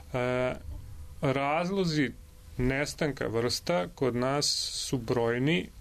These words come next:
Uvek mi polazimo od uništavanja staništa kao najozbiljnijeg problema i najkompleksnijeg. V-, a, životinje, kao i mi, zahtevaju neki prostor gde će da žive, gde će da postoje uslovi odgovarajući za njih,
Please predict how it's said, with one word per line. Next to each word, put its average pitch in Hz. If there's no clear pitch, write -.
Uvek 156
mi 143
polazimo 131
od 131
uništavanja 127
staništa 120
kao 123
najozbiljnijeg 120
problema 120
i 113
najkompleksnijeg. 117
V-, 139
a, 127
životinje, 127
kao 123
i 123
mi, 131
zahtevaju 120
neki 117
prostor 127
gde 120
će 135
da 117
žive, 120
gde 127
će 127
da 123
postoje 127
uslovi 117
odgovarajući 127
za 113
njih, 151